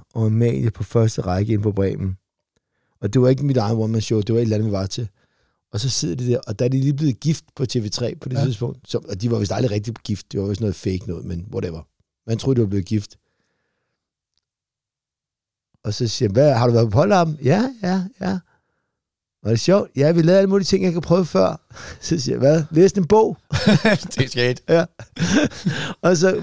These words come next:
Speaker 1: hun forstod den heller ikke. Og så, så spurgte hun Peter, "Hvad sagde han?" Og Peter var sådan, "Jeg, jeg, jeg ved, jeg, jeg aner det ikke." Altså, det var,
Speaker 2: <laughs> Jamen,
Speaker 1: det,
Speaker 2: det
Speaker 1: ja, ja.
Speaker 2: det var fandme været mærkeligt.
Speaker 1: Men han var, altså,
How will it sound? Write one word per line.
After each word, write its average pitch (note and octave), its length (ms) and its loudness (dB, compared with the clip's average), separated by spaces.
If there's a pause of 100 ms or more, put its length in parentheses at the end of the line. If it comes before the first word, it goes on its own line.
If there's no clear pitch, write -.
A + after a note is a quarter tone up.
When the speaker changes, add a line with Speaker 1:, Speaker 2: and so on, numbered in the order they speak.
Speaker 1:
hun F#3 160 4
forstod F3+ 260 2
den D3+ 60 6
heller F#3 180 4
ikke. E3+ 160 0 (480)
Og D#3 100 2
så, E3 160 2 (120)
så F3 260 2 (240)
spurgte - 360 0
hun D#3 60 -4
Peter, E3 300 0 (400)
"Hvad C#3 80 -8
sagde C#3 220 0
han?" D#3+ 100 -4 (680)
Og B2 120 -2
Peter C#3+ 160 4
var B2+ 120 4
sådan, C3 140 -4
"Jeg, C3 180 0
jeg, C3+ 260 0
jeg C3+ 160 2
ved, C#3 80 0
jeg, C3+ 100 0 (200)
jeg C#3 200 2
aner C3 240 2
det B2 80 -2
ikke." - 180 -8 (340)
Altså, F3+ 280 4
det F3+ 80 6
var, F#3+ 60 6
Speaker 2:
<laughs> - 20 6
Jamen, G3 160 2
Speaker 1:
det, - 20 6
Speaker 2:
det F#3+ 60 4 (140)
Speaker 1:
ja, D#3 220 4
ja. C3+ 100 0 (260)
Speaker 2:
det D#3 80 -4
var E3+ 60 -8
fandme G#3+ 300 -8
været F3 160 0
mærkeligt. G3 280 -2
Speaker 1:
Men D3 60 6
han E3+ 200 6
var, A#3 160 4
altså, E3+ 240 2